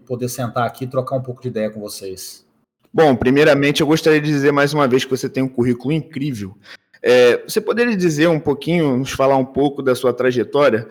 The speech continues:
Speaker 2: é, e o que seria um C F O e um V P de estratégia do iFood, que é a sua posição hoje, e nos dar uma passada de como é que foi sua caminhada até chegar na posição que tá hoje, de uma das principais empresas da, do Brasil, né, que é o iFood?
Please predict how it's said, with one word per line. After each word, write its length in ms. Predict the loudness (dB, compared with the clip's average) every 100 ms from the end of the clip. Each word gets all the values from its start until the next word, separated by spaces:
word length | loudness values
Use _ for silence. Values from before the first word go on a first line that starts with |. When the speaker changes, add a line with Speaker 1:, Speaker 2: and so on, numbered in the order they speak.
| -20 -8
Speaker 2:
é, 300 | 2 4 6
e 100 | 4 0
o 20 |
que 160 | -4
seria 480 | -4 2 2 2 0
um 80 | 0
C 220 | 0 0
F 240 | 0 0 0
O 160 | 2
e 40 | 0
um 120 | 0
V 160 | -2
P 140 | -4 -6
de 80 | -6
estratégia 760 | -2 -2 0 2 2 2 -6 -10 _
do 100 | 2
iFood, 420 | 2 2 -4 -4 -2
que 80 |
é 40 | -4
a 20 |
sua 180 | -2 -4
posição 480 | -2 -4 -2 -4 0
hoje, 300 | -2 -2 -12 _ -20 _ _
e 480 | -2 0 2 2 0
nos 240 | -2 -4 0
dar 140 | 0
uma 140 | 2 0
passada 680 | 0 -2 -2 0 2 2
de 120 | -2 -4
como 180 | -4
é 80 | -2
que 80 | -4
foi 220 | -2 -2
sua 180 | 0 -4
caminhada 400 | -4 -2 0 -2
até 160 | -2 -4
chegar 240 | -2 -2
na 80 | -2
posição 420 | -2 -4 -6 -10
que 80 | -6
tá 140 | -2
hoje, 320 | -2 -2 -6 -16 _ _ _
de 80 | -4
uma 140 | 0
das 160 | 0 0
principais 560 | -4 -6 -2 0 0
empresas 480 | -2 -2 -2 -2 -4
da, 160 | -4 -4
do 160 | -4
Brasil, 460 | -2 0 0 -2 -2
né, 120 | -4
que 120 | -4
é 20 |
o 100 | 0
iFood? 460 | 0 -2 -12 -14 -16